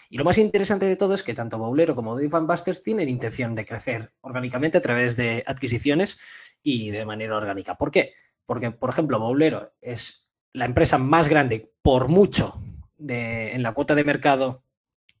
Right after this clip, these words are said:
de las boleras, y dependiendo de cómo lo mires, creo que llegaba como máximo a una cuota de mercado del ocho coma cinco por ciento, si no me recuerdo, si no recuerdo mal.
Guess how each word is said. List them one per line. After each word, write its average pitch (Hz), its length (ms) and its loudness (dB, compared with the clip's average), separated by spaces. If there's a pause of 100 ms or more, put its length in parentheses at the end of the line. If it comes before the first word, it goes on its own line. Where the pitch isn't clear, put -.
(220)
de 127 220 0
las 120 220 0
boleras, 170 440 2 (480)
y 147 120 -2
dependiendo 147 560 4
de 156 420 4
cómo 151 180 2
lo 151 100 2
mires, 180 440 -2
creo 165 240 0
que 131 180 -4
llegaba 131 420 -6
como 131 200 -8
máximo 165 640 -10 (100)
a 131 140 -12
una 139 220 -12
cuota 143 240 -8
de 131 60 -8
mercado 135 440 -10
del 131 240 -6
ocho 131 260 -8
coma 127 280 -6
cinco 127 600 -10 (120)
por 123 160 -6
ciento, 180 280 0
si - 140 -6
no 139 80 -6
me 139 100 -4
recuerdo, 127 480 -4
si - 160 -10
no 143 100 0
recuerdo 127 300 -2
mal. 175 200 -2